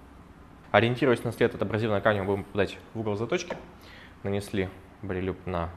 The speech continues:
камень. Начали с триста двадцатого. Попадаем в угол заточки. Так, вот мы попали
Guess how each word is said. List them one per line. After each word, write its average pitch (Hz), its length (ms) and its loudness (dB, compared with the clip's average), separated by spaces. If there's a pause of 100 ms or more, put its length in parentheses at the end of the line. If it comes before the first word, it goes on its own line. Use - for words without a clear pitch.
камень. 120 300 -2 (580)
Начали 95 300 -2
с 90 80 -4
триста 101 300 -4
двадцатого. 95 480 -2 (2250)
Попадаем 120 480 4
в 113 60 2
угол 107 180 4
заточки. 147 480 2 (4000)
Так, 113 220 4
вот 117 160 0
мы 113 100 -2
попали 110 400 -2